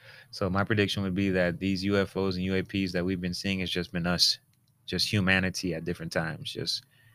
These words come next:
you know, traveling back and forth, moving things around how they want. Ah, that's my prediction.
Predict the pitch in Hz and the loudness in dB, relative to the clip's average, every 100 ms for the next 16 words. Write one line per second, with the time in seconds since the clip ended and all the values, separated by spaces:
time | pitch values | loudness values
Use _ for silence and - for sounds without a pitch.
0 | _ _ _ _ _ - 87 - 95 87 | _ _ _ _ _ -6 -6 0 2 4
1 | 90 85 85 85 - - - - _ _ | 2 0 -2 -4 -10 -12 -12 -20 _ _
2 | _ _ _ _ - 98 95 92 95 92 | _ _ _ _ -4 -2 0 0 0 -2
3 | 85 90 90 87 87 85 87 80 - _ | -2 0 0 0 0 0 -2 -4 -10 _
4 | _ _ _ _ _ - _ 127 135 107 | _ _ _ _ _ -20 _ 6 8 8
5 | - 107 123 117 110 - 92 | 4 4 4 6 4 4 -4